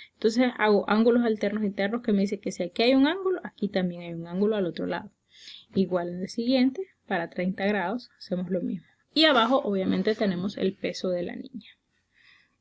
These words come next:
Entonces aquí vamos a ver que se forman los vectores, el T uno en X y T uno en Y,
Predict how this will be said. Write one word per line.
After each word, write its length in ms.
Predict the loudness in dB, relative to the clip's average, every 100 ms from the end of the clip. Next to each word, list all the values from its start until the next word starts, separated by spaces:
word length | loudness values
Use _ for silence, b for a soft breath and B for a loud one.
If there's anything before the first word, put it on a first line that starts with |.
| _ _ _ _ _ -2
Entonces 320 | 2 4 4
aquí 460 | 2 -2 -4 0 2
vamos 320 | 4 2 2
a 40 |
ver 180 | 2 2
que 80 | 0
se 120 | -4
forman 380 | -2 2 4 4
los 220 | 2 0
vectores, 680 | -2 -2 2 4 4 0 -6 B B B B B _
el 720 | 4 6 6 4 0 -2 -4 b b b _ _ _ _ _ _ _ _ _ 4
T 200 | 6 8
uno 460 | 8 8 8 6
en 100 | 4 0
X 460 | -4 -6 -8 -8 -4
y 160 | -4
T 160 | -2 -4
uno 200 | -4 -4
en 160 | -2 0
Y, 440 | 0 0 -2